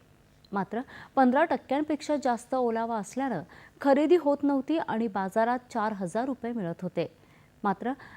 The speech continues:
राज्याच्या कृषी मंत्र्यांनी केंद्र सरकारला पत्र लिहून ओलाव्याची अट शिथिल करण्याची मागणी केल्यावर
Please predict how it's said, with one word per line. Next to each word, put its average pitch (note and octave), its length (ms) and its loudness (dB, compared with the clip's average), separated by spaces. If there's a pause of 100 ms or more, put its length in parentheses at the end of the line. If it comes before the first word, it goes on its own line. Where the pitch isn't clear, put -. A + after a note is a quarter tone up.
राज्याच्या A3 460 2
कृषी A3+ 320 -4
मंत्र्यांनी G#3+ 600 -2 (280)
केंद्र C#4 300 8
सरकारला D4+ 480 2
पत्र A#3+ 340 -2
लिहून A#3 300 2
ओलाव्याची G3+ 540 -4 (120)
अट G#3 160 -4
शिथिल A#3 400 -4
करण्याची A3+ 440 -4
मागणी G3 320 -6
केल्यावर G3+ 460 -2